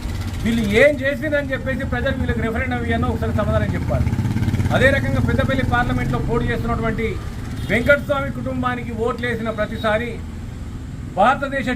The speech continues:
చిత్రపటంలో, ప్రపంచ చిత్రపటంలో ఉన్నత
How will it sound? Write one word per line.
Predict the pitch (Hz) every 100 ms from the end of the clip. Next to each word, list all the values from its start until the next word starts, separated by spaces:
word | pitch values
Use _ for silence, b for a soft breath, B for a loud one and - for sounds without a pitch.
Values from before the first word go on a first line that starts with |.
| 233
చిత్రపటంలో, | 247 240 247 254 254 247 190 - - - 202
ప్రపంచ | 208 269 262 240
చిత్రపటంలో | 233 247 247 240 240 254 214 - - - - - 139 175
ఉన్నత | 254 285